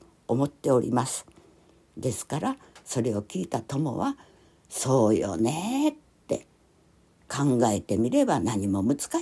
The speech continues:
くないよね、西今さん。簡単だよね」と言ってくれました。なぜ止まるのか。なぜ止まるのか。このエービーシーの持つ役割が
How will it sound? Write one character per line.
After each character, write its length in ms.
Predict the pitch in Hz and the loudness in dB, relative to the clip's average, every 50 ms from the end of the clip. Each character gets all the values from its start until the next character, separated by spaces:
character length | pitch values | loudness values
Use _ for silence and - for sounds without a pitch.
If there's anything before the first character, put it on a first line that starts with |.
| 330 - | -6 -6
く 160 | - - 139 | -4 -2 0
な 200 | 127 113 123 156 | 2 2 2 4
い 100 | 214 330 | 6 8
よ 120 | 392 330 | 8 8
ね、 280 | 175 127 131 151 262 359 | 6 4 4 6 6 8
西 340 | 403 330 254 170 - 156 135 | 10 10 10 8 8 6 6
今 200 | 123 110 95 98 | 6 6 4 2
さ 160 | 101 - - | 2 0 -4
ん。 60 | - - - - - _ | -8 -8 -14 -20 -18 _
簡 260 | - - 143 131 104 87 | -2 0 2 2 2 0
単 320 | - - 92 - 240 349 | 0 0 2 6 8 8
だ 120 | 320 175 98 | 8 8 4
よ 140 | 76 95 | 2 2
ね」 220 | 92 - 214 294 330 - _ _ _ _ _ _ _ _ | 2 2 0 0 -2 -6 _ _ _ _ _ _ _ _
と 80 | - 349 | 2 2
言 100 | 339 220 | 2 2
っ 20 | - | 0
て 260 | - _ _ - 262 | -4 _ _ -6 -6
く 160 | - - - | -6 -6 -8
れ 100 | - 95 | -6 -6
ま 140 | 95 - - | -4 -6 -6
し 160 | 143 - - - | -8 -12 -16 -18
た。 120 | - - - _ _ _ _ _ _ _ _ - _ _ _ _ _ _ _ _ _ _ _ _ _ - | -18 -18 -20 _ _ _ _ _ _ _ _ -20 _ _ _ _ _ _ _ _ _ _ _ _ _ 0
な 200 | - 220 302 392 480 539 494 | 8 10 10 10 12 12 10
ぜ 100 | 392 254 - | 10 10 8
止 100 | - 139 | 4 6
ま 180 | 131 131 131 | 6 8 8
る 80 | 135 120 | 8 8
の 160 | 107 107 90 | 6 6 6
か。 260 | - - - - - _ _ _ _ _ _ _ _ _ _ _ - | 4 -4 -12 -14 -16 _ _ _ _ _ _ _ _ _ _ _ 2
な 200 | - 294 403 508 | 4 6 6 6
ぜ 120 | 508 427 - | 6 4 4
止 120 | - 185 | 4 4
ま 180 | 156 147 135 120 | 6 6 6 6
る 100 | 107 98 | 6 4
の 140 | 95 90 - | 2 2 0
か。 240 | - - - - - - _ _ _ _ _ _ _ _ _ _ _ _ _ | -2 -10 -16 -16 -16 -20 _ _ _ _ _ _ _ _ _ _ _ _ _
こ 120 | - - 185 | 0 2 4
の 160 | 156 127 110 | 4 4 6
エ 220 | - - 175 220 247 | 6 8 8 8 8
ー 60 | 233 | 6
ビ 180 | 226 233 220 208 | 4 4 4 2
ー 20 | |
シ 200 | 202 - - 175 | 2 0 0 2
ー 40 | 170 | 2
の 140 | 151 143 131 | 4 4 4
持 140 | 117 143 170 | 4 2 2
つ 140 | 165 - 131 | 2 0 0
役 340 | 110 117 147 - - 190 | 0 0 0 0 -2 0
割 260 | 180 190 - - 110 - | 2 2 2 2 0 -2
が 180 | - 92 - | -2 -4 -4